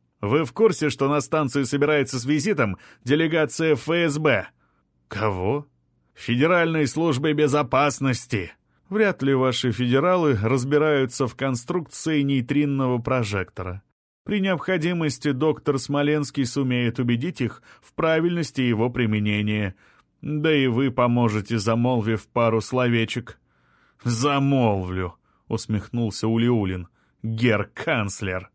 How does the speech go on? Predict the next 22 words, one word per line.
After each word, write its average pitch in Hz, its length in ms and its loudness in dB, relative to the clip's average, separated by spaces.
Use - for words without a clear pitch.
Брови 160 460 2
Зевса 160 460 -2
взлетели 120 580 0
на 113 160 2
лоб, 95 320 -4
но 104 180 0
компьютер 113 720 0
уже 113 280 -2
выключил 107 540 -4
канал, 120 520 -2
и 104 100 -2
что 147 240 0
он 156 100 0
ответил 151 520 0
на 131 140 2
реплику 123 440 0
министра, 127 580 0
осталось 123 600 -2
неизвестно. 110 1000 -2
Настроение 110 800 0
снова 110 380 -2
улучшилось. 110 920 -4